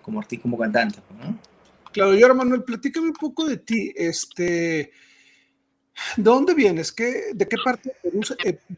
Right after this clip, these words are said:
Speaker 2: Perú eres? ¿Cómo fue tu niñez? Pla-, platícame un poco de esto.
Speaker 1: Bueno, yo, eh,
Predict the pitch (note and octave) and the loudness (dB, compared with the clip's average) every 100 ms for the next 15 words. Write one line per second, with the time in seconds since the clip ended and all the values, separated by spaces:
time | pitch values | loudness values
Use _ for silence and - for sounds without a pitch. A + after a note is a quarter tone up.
0 | - E3+ G#3 B3+ B3+ C4+ - A3+ A#3 A#3 | -6 -4 -2 0 0 -2 -4 -6 -6 -4
1 | A#3 A3+ G3+ E3 F3+ G#3+ G#3+ - G3+ F3+ | -6 -4 -4 -2 0 0 -2 -6 -10 -10
2 | - G3 B3 B3 A3+ G#3+ - D#3 - F#3 | -8 -8 -6 -8 -6 -6 -2 -2 -4 -10
3 | - _ _ _ _ _ _ _ - D3 | -12 _ _ _ _ _ _ _ 0 6
4 | F3+ D3 B2 D3+ E3 D#3+ D#3 D3 C#3+ C3+ | 6 6 4 0 0 2 2 2 2 2
5 | B2+ | -2